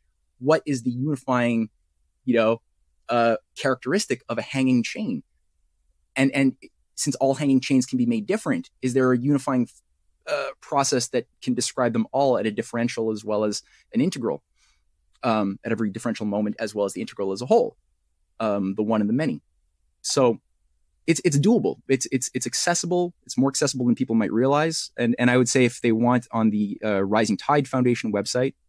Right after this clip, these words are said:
you know, every week we host, uh, weekly lectures with experts on various field, from various fields. Um,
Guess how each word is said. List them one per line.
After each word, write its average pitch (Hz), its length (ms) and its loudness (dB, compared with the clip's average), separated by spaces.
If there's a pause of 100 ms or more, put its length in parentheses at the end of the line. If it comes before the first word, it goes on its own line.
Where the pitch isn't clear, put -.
you 117 100 -2
know, 104 100 -2
every 117 220 2
week 120 300 -2
we 107 100 0
host, 101 400 -4
uh, 92 340 0
weekly 117 300 -2
lectures 110 500 -6 (440)
with 110 140 -6
experts - 460 -6
on 95 340 -8
various 110 360 -2
field, - 320 -2
from 107 160 -6
various 104 220 -2
fields. - 420 -6 (540)
Um, 101 680 2